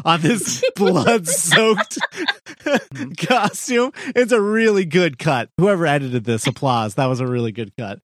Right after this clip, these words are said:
Speaker 2: It was very, very funny. It's,
Speaker 1: Yeah.
Speaker 2: yeah, that, the whole, like,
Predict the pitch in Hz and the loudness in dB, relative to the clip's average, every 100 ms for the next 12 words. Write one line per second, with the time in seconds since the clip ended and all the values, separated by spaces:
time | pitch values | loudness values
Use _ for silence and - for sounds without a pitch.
0 | - 226 196 208 214 208 214 214 196 220 | -8 -8 -2 0 2 2 0 0 2 2
1 | 202 185 175 170 170 180 _ - 294 262 | 2 -4 -8 -6 -8 -10 _ -2 -2 0
2 | 139 131 113 370 214 208 - 277 277 233 | -4 -2 2 2 2 0 0 0 0 0
3 | 294 302 302 311 294 240 | 0 2 2 2 0 0